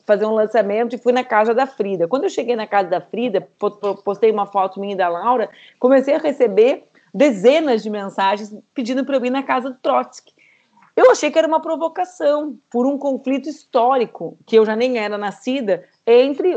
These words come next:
ah, os trotskistas e os, e os partidos comunistas do mundo, né?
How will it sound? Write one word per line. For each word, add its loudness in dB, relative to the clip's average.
ah, 2
os -4
trotskistas -2
e -4
os, -6
e -4
os -4
partidos -4
comunistas -4
do -6
mundo, -6
né? 0